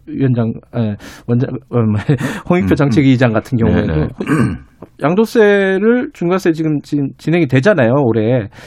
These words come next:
Speaker 1: 그 부분을 손보는 것은 안 된다라는 취지로 정확하게 선을 그었단 말이에요.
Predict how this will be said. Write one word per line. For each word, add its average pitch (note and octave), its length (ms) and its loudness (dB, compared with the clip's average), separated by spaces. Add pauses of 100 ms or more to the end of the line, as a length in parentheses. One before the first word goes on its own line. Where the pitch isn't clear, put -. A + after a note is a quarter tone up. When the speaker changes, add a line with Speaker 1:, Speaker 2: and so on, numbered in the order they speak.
(200)
Speaker 1:
그 F3 120 -2
부분을 G#3 580 4
손보는 A3+ 500 2
것은 F3+ 640 -2 (160)
안 C#3 180 2
된다라는 F#3+ 760 2
취지로 F3 640 -6
정확하게 E3+ 500 0
선을 F3+ 240 -2
그었단 A2+ 320 -4
말이에요. A2 280 -8